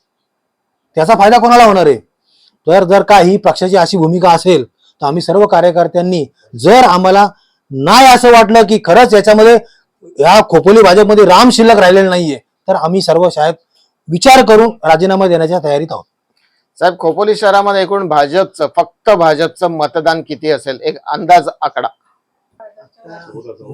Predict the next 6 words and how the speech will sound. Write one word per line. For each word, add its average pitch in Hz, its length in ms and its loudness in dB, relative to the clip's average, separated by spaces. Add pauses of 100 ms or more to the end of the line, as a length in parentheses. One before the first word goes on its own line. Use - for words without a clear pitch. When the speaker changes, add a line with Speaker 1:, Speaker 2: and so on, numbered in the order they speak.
(200)
Speaker 1:
मागच्या 170 680 0 (240)
इलेक्शन 196 460 2
मध्ये 190 200 2
दोन 175 240 0
हजार 175 280 0
सोळाला 175 560 2